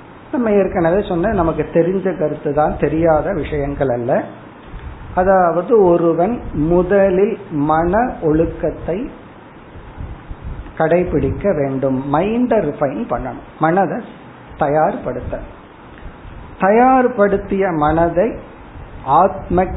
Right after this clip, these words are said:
ஞானத்தை உள்ள போடணும். அது கரடு முரடா இருக்கிற பகுதியை எடுத்து, மழை பெஞ்ச உடனே விவசாயிகள் என்ன பண்ணுவார்கள்? இந்த உழவு செய்து ஏரெல்லாம் ஒட்டி தூய்மைப்படுத்தி ரெடி பண்ணி வைப்பார்கள்.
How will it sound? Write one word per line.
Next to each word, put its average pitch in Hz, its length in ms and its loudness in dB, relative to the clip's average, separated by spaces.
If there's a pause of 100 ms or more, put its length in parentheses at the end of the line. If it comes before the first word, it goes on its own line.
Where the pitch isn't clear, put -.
(120)
ஞானத்தை 147 680 0
உள்ள 127 320 -4
போடணும். 127 440 -6 (1400)
அது - 200 -6
கரடு 190 460 2
முரடா 185 500 2
இருக்கிற 165 380 0 (200)
பகுதியை 160 580 2
எடுத்து, 147 420 0 (460)
மழை 156 300 2
பெஞ்ச 170 400 0
உடனே 156 380 0
விவசாயிகள் 160 640 -2
என்ன 160 140 0
பண்ணுவார்கள்? 135 640 -4 (640)
இந்த 143 260 0
உழவு 160 420 2 (460)
செய்து 143 420 -4
ஏரெல்லாம் 143 500 0
ஒட்டி 131 300 -6 (180)
தூய்மைப்படுத்தி 170 800 0
ரெடி 160 260 2
பண்ணி 160 260 -4
வைப்பார்கள். 120 640 -6